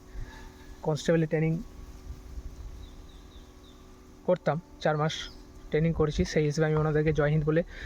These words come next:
সম্মান করে, সম্মান করেছিলাম। ওনারা আমাকে তারপর বসতে বলেছিলেন, আমি তারপর ধন্যবাদ জানালাম এবং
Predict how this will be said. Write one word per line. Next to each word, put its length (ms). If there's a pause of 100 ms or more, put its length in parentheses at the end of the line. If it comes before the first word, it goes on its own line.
(140)
সম্মান 320
করে, 200 (920)
সম্মান 260
করেছিলাম। 360 (880)
ওনারা 240
আমাকে 180
তারপর 240
বসতে 300
বলেছিলেন, 360 (580)
আমি 400 (140)
তারপর 380 (240)
ধন্যবাদ 360
জানালাম 320 (460)
এবং 240